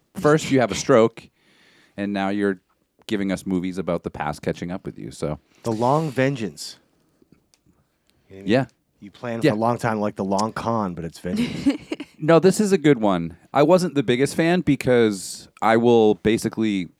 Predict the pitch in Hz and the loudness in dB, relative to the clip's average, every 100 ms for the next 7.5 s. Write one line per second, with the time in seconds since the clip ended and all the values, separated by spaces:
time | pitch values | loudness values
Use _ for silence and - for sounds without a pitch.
0 | _ - - 113 107 110 101 123 110 104 | _ -18 -2 2 2 0 -4 -2 -2 -4
1 | - - - 107 98 87 104 98 147 - | -12 -10 -4 0 -2 -2 -4 -2 -2 -4
2 | 76 - - _ _ _ _ _ _ _ | -8 -10 -20 _ _ _ _ _ _ _
3 | _ 135 139 151 160 151 147 139 143 143 | _ 4 6 6 4 6 6 4 2 0
4 | 135 143 135 131 131 135 - 85 64 - | 0 0 0 0 -2 -2 -4 -4 -6 -4
5 | 95 82 76 80 80 67 - 69 - - | -2 -2 -4 -4 -4 -4 -8 -12 -12 -16
6 | - 92 95 92 98 98 87 90 78 87 | -6 0 0 0 -2 -4 -2 -2 -2 0
7 | 95 98 92 95 92 | 0 0 -2 -4 -6